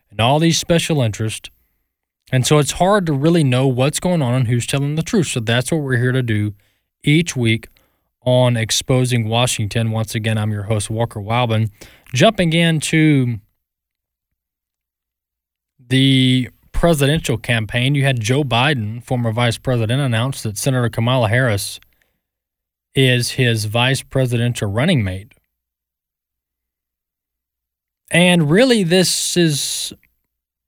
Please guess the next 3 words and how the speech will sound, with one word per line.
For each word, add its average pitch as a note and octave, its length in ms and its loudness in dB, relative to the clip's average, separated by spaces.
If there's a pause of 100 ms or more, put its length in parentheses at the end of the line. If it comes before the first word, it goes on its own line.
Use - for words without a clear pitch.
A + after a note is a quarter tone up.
(280)
not D#3 340 2
surprising. D3+ 840 0 (840)
It's C3 500 -2